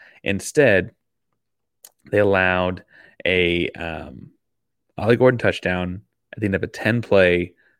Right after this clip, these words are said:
seventy-eight-yard, five-minute drive to follow. Again, it was a one-score game before that. Then they let a ten-play,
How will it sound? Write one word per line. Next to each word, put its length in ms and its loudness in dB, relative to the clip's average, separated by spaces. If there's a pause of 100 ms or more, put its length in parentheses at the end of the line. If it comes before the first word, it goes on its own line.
seventy-eight-yard, 1300 -2 (300)
five-minute 500 0
drive 520 -4
to 100 -2
follow. 560 0 (440)
Again, 280 0 (100)
it 40 -6
was 100 -2
a 60 0
one-score 680 0
game 260 -6
before 320 -4
that. 380 -12 (840)
Then 120 -2
they 60 2
let 240 4
a 160 -2 (140)
ten-play, 680 -2